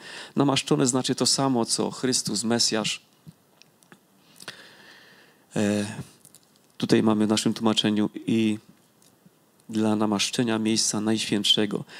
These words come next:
Słuchajcie, co się wtedy stało? Przyjdzie Mesjasz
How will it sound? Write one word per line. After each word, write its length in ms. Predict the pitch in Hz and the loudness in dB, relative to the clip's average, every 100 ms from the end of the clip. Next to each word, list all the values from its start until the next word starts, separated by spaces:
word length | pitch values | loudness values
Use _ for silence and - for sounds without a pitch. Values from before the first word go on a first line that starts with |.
| - - | -20 -12
Słuchajcie, 360 | - 113 104 110 | -2 0 0 0
co 100 | 113 | -2
się 120 | 120 | -4
wtedy 280 | - 120 120 | -4 -4 -4
stało? 440 | - 123 127 160 - - _ - _ - _ - - _ _ _ | -2 0 2 0 -6 -20 _ -20 _ -20 _ -20 -20 _ _ _
Przyjdzie 340 | - 120 110 107 | -6 -4 -2 0
Mesjasz 680 | 123 127 135 147 170 - | 0 0 0 -2 -4 -6